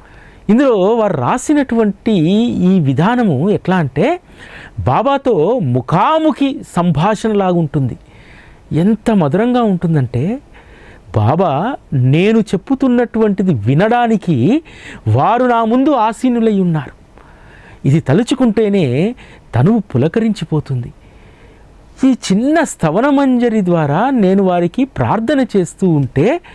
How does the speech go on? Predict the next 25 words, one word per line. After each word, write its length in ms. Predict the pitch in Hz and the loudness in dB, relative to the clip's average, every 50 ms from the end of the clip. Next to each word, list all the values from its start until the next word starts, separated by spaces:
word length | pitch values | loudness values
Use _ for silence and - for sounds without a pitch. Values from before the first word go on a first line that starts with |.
| - - - - - - - - - | -20 -20 -20 -20 -20 -20 -18 -10 -4
వారు 400 | - 101 113 135 165 220 254 285 | -2 0 0 0 2 2 2 2
వచ్చి 320 | 269 285 277 - - 339 311 | 2 0 -2 -2 -2 -2 0
నా 160 | 285 254 226 | 0 0 0
ముందర 260 | 202 208 214 247 240 | 0 0 0 0 0
కూర్చోవడం 640 | - - - 262 262 - - 269 262 240 226 202 214 | -2 -4 -4 -4 -4 -2 0 0 0 2 0 0 0
ఏమిటి 260 | 208 196 190 - 208 | 0 0 0 0 -2
అనిపిస్తుంది 460 | 190 170 - 175 - - - 156 135 | -2 -2 -4 -4 -6 -4 -2 -4 -2
ఒక్కొక్కసారి. 440 | 135 - 151 - - - 139 123 - - - - - - - - - - - - - - - - - 107 104 | -2 -4 -6 -8 -8 -8 -8 -8 -8 -10 -16 -20 -20 -20 -20 -20 -20 -20 -20 -20 -20 -20 -20 -8 -2 0 2
లేదులే, 380 | 131 175 180 196 208 240 294 | 2 2 2 2 2 2 0
మనం 260 | 269 240 214 202 196 | 0 0 0 2 2
ఏదో 140 | 196 208 240 | 2 2 0
పారాయణ 440 | 208 - 135 131 143 180 233 254 233 | -2 -2 -2 -2 0 0 0 0 0
చేస్తున్నామని 600 | 220 220 202 - - 208 196 185 185 180 180 175 | 0 -2 -2 -2 -4 -2 0 0 2 2 2 2
చెప్పి 440 | 160 160 - - 208 190 143 165 175 | 0 -2 -2 -2 0 0 2 0 0
అనుకున్నా 420 | 143 139 143 - 202 190 196 185 | 0 -2 -2 0 0 0 2 0
సరే, 360 | - - 143 120 156 233 320 - - - - - - - - - - | 0 -2 -2 0 0 -2 -2 -4 -8 -18 -20 -20 -20 -20 -16 -8 -4
మరుక్షణం 800 | 110 107 110 131 180 254 - - - - - 233 254 269 214 - - _ - - - - - - - - - - - - - | 0 0 2 2 2 0 -2 -4 -4 -4 0 0 0 0 0 -2 -6 _ -20 -20 -20 -20 -20 -20 -20 -20 -20 -20 -20 -20 -14
స్తవన 320 | - - 131 123 147 175 185 | -6 -2 0 0 2 2 2
మంజరి 320 | 180 170 165 156 151 139 - 147 | 2 2 2 0 0 -2 -2 -2
చదివేటప్పుడు 580 | 127 131 156 165 151 160 143 - - 262 330 311 - - - - - - - 92 | 0 0 0 0 0 -2 -4 -2 0 0 0 -2 -4 -10 -20 -20 -20 -16 -6 -4
బాబా 320 | 104 107 127 156 202 214 | -2 0 0 0 0 0
యొక్క 380 | 208 185 180 - - - - 180 | 0 0 -2 -6 -8 -4 -4 -2
ఉనికి 600 | 147 110 101 98 98 113 139 208 269 262 294 262 | -2 -4 -6 -6 -2 0 2 2 2 0 -2 -2
మనకు 360 | 220 180 165 156 - - - | -2 -2 -4 -6 -6 -8 -8
కనిపిస్తుంది. 560 | 120 123 - - 147 - - - - 123 | -6 -6 -6 -8 -12 -12 -12 -14 -14 -14